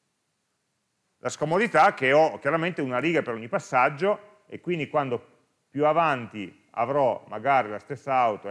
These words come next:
F I quattro cinque sei, eh, mi capiterà di avere la stessa targa in più righe diverse, che siano rappresentati come liste, che siano rappresentati come dizionari, poco cambia.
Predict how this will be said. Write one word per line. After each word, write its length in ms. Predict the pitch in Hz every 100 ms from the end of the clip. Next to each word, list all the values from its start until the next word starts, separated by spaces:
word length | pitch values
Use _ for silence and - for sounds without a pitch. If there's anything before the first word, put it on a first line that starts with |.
| 104
F 140 | -
I 180 | 143 -
quattro 240 | 135 123
cinque 300 | 101 120 156
sei, 420 | - 101 98 143 - _ _ _ _ _ _ _ _ _ _ _ _ _ _ _
eh, 260 | _ 104 - - 101
mi 180 | 117 113
capiterà 580 | 131 143 156 127 131
di 80 | 135
avere 580 | 113 120 131 120 101 - _ _ _ _ _ _ _ _ _ _ _
la 100 | 98
stessa 300 | - 127 170
targa 640 | 151 123 135 139 156 - -
in 160 | 127
più 180 | - 135
righe 180 | 127 123
diverse, 680 | 104 127 139 104 - 87 - _
che 120 | 107
siano 320 | - 143 143
rappresentati 480 | 139 139 135 147 147
come 200 | 147 151
liste, 360 | 156 127 -
che 100 | 101
siano 220 | 92 123 131
rappresentati 560 | 123 131 113 139 120
come 320 | - 120 117
dizionari, 640 | 110 131 170 143 120 127 113
poco 260 | 110 104
cambia. 480 | - 82 - 92 -